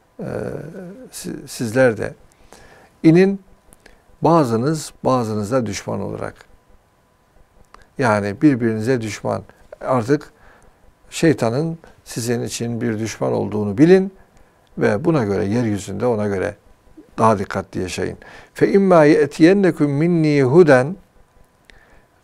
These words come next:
فَمَنْ اتَّبَعَ هُدَايَ فَلَا يَضِلُّ وَلَا يَشْقَى. Evet, her ne zaman benden size bir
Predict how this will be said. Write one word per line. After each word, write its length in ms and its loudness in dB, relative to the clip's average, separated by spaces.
فَمَنْ 540 2
اتَّبَعَ 840 2
هُدَايَ 640 4
فَلَا 320 8
يَضِلُّ 380 2
وَلَا 460 2
يَشْقَى. 460 2
Evet, 340 -2
her 200 2
ne 100 4
zaman 440 4
benden 640 0
size 560 0
bir 380 -2